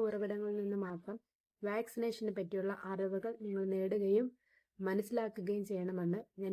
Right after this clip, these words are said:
ഈ വീഡിയോയിലൂടെ നിങ്ങളോട് ഓർമ്മപ്പെടുത്തുന്നു. ഡബ്ല്യു എച്ച് ഒ എന്ന് പറയുന്ന ലോകാരോഗ്യ സംഘടനയുടെ അടിസ്ഥാനത്തിൽ വാക്സിനേഷൻ എടുക്കുന്നത് വാക്സിനേഷൻ എടുക്കാതിരിക്കുന്നതിനേക്കാൾ സുരക്ഷിതമാണെന്ന് പറയുന്നു. വാക്സിനുകളെ കുറിച്ച് നമ്മൾ അറിഞ്ഞിരിക്കേണ്ട കുറച്ച്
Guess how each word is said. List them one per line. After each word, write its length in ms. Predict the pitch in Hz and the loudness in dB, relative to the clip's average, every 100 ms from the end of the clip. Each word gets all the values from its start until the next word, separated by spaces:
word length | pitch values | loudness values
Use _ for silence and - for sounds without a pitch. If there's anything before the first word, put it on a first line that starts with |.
| 185 | 0
ഈ 20 | |
വീഡിയോയിലൂടെ 440 | 180 175 190 180 175 | 2 2 2 2 2
നിങ്ങളോട് 380 | 185 175 175 170 254 - 190 | 2 2 2 2 -2 -6 -4
ഓർമ്മപ്പെടുത്തുന്നു. 640 | 180 180 170 151 156 190 - _ _ _ - 220 | -4 -4 -4 -4 -6 -12 -14 _ _ _ -6 0
ഡബ്ല്യു 260 | 220 226 269 | 2 4 2
എച്ച് 140 | 269 | 4
ഒ 40 | 269 | 4
എന്ന് 120 | 254 254 | 4 4
പറയുന്ന 340 | 214 202 208 220 208 | 4 2 2 2 2
ലോകാരോഗ്യ 540 | 202 226 220 220 220 220 | 2 2 4 4 4 0
സംഘടനയുടെ 500 | 196 190 185 196 190 208 | 0 0 0 2 2 2
അടിസ്ഥാനത്തിൽ 600 | 175 170 190 180 160 190 247 _ _ _ - 226 | 0 -2 -2 -2 -2 -6 -8 _ _ _ -6 2
വാക്സിനേഷൻ 580 | 220 226 - 254 240 240 | 2 2 2 2 2 2
എടുക്കുന്നത് 420 | 202 196 196 180 214 - _ 202 | 2 2 0 -2 -4 -6 _ -4
വാക്സിനേഷൻ 580 | 202 208 - 226 226 226 208 | -4 -4 -4 -2 0 0 -2
എടുക്കാതിരിക്കുന്നതിനേക്കാൾ 1080 | 202 220 208 202 202 196 196 202 196 220 269 - | 0 0 2 0 0 0 2 0 -2 -4 -4 -2
സുരക്ഷിതമാണെന്ന് 840 | 233 226 233 233 214 185 180 190 254 _ _ _ _ - | 2 2 2 0 0 0 0 -2 -4 _ _ _ _ -8
പറയുന്നു. 400 | 196 175 175 175 - _ 254 | -6 -6 -8 -12 -20 _ 0
വാക്സിനുകളെ 580 | 254 262 - 269 262 254 233 | 2 2 -2 0 4 4 2
കുറിച്ച് 220 | 190 226 | -2 0
നമ്മൾ 180 | 214 202 220 | 2 2 2
അറിഞ്ഞിരിക്കേണ്ട 580 | 196 208 208 190 190 180 220 _ _ _ - | 2 0 0 0 -2 0 -2 _ _ _ -4
കുറച്ച് 280 | 214 - | -2 -2